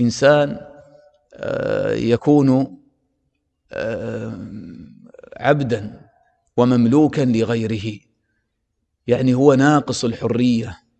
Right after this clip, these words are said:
كأنه ناقص في إنسانيته، يعني لا يستطيع أن يتصرف إلا بإذن سيده، ما يستطيع لا أن يبيع ولا يشتري ولا يخرج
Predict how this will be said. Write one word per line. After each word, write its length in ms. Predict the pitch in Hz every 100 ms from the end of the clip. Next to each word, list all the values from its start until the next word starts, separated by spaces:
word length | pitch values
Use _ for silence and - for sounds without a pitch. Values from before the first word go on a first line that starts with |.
| _ _
كأنه 580 | - 135 147 143 135 139
ناقص 520 | 135 147 143 147 -
في 200 | - 123
إنسانيته، 840 | 123 113 120 117 117 113 - 104 - _ _ _ _ _ _
يعني 280 | - 151 139
لا 180 | 156 170
يستطيع 840 | 147 - 139 131 147 151 143 - - _ _ _ _ _
أن 140 | 147 151
يتصرف 1120 | 143 - 131 160 151 131 143 131 - - - _ _ _ _ 170
إلا 340 | 180 165 170
بإذن 400 | 147 147 131 127
سيده، 560 | - 110 104 98 - - _ _ _ _ _
ما 120 | 202
يستطيع 520 | 185 - 135 131 117 -
لا 180 | 127
أن 80 | 120
يبيع 340 | 110 98 110 107
ولا 240 | 110 110
يشتري 580 | 113 - 123 113 110 110
ولا 280 | 107 110 110
يخرج 600 | 113 120 117 113 101